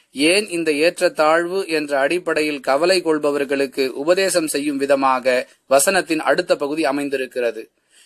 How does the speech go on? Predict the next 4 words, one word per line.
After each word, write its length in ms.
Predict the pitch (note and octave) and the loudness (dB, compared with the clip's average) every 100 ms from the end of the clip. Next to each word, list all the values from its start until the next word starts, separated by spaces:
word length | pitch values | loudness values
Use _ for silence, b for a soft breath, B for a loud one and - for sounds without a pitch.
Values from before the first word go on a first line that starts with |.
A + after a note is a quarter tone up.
| b | b
யாருக்கு 520 | C3 D3+ E3 D#3+ D3+ | 2 4 2 -2 -4
அதிக 300 | C3+ E3+ F3 | -4 -4 -2
செல்வம் 360 | D#3+ D#3+ E3+ D3+ | -2 -4 -4 -4
கொடுக்கப்படுகிறதோ, 1000 | D3+ E3+ E3 D#3 D3+ D3 D#3 E3 G3+ | -4 -2 -2 0 -2 0 0 0 0